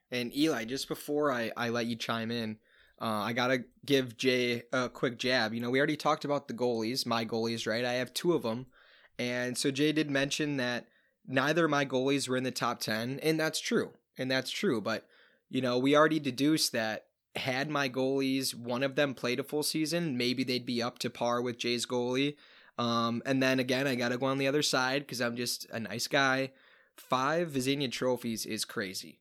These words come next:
That's super, super impressive. Um, you know, these guys own the seventies much like the Oilers own the eighties. So, Eli, I know we threw a lot at you.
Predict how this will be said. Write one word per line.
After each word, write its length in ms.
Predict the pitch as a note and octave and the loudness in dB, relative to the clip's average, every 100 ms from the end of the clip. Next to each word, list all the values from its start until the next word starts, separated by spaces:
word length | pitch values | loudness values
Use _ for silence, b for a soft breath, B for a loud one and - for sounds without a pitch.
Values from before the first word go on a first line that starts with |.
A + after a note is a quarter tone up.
| - | -4
That's 240 | C3+ C3 | -4 0
super, 420 | - - C3+ C#3 | 2 2 2 0
super 340 | C3 C3+ A#2+ B2+ | -2 -2 -2 -4
impressive. 640 | A#2 A#2+ A#2 - A#2+ A#2 B B B B - | -2 -2 0 0 -4 -6 B B B B -8
Um, 420 | A2+ A2 A2 A2+ - | -6 -4 -6 -8 -4
you 100 | C3+ | -2
know, 140 | B2 | -2
these 240 | B2+ D3 D3 | 0 0 2
guys 480 | D#3 D3+ D3+ D3 - | 2 4 2 -2 -4
own 220 | C3+ C#3 | -4 -2
the 60 | C#3 | 0
seventies 540 | - C3 C#3 C#3+ D3 | 0 0 0 0 0
much 340 | C3 B2 C3 - | 0 -2 -2 -2
like 360 | C3+ C3+ - _ _ _ _ | 0 0 -4 _ _ _ _
the 120 | - A#2 | -4 -2
Oilers 400 | C3 C3+ C#3 B2 | 0 2 0 0
own 220 | B2+ C#3 | -2 -2
the 120 | C#3 | -2
eighties. 360 | A#2+ C3+ A#2 - | -2 -2 -4 -4
So, 440 | - B2 A#2 A#2 B B | -2 -2 -2 -4 B B
Eli, 320 | C3+ D3 A#2 G#2 | 2 4 2 -2
I 80 | B2 | -4
know 180 | C3+ | -2
we 140 | D3 D3 | 0 0
threw 520 | - C#3 C#3+ C#3+ - - | 0 -2 0 -2 -4 -8
a 80 | A#2 | -6
lot 340 | G#2+ G2+ B2 | -6 -6 -6
at 320 | G2+ G#2 - | -6 -6 -2
you. 200 | D3 D#3 | 0 -2